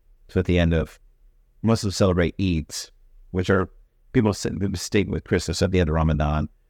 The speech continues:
You have Eid al-Fitr, which is, you know, and, and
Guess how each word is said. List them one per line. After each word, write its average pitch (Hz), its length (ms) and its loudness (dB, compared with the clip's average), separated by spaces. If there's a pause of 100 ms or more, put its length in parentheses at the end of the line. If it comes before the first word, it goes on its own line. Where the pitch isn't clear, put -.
(180)
You 87 100 -2
have 78 100 0
Eid 80 140 0
al-Fitr, 76 520 -2
which 76 200 -6
is, - 300 -6 (440)
you 82 100 0
know, 71 180 -2
and, 87 180 0
and 98 120 0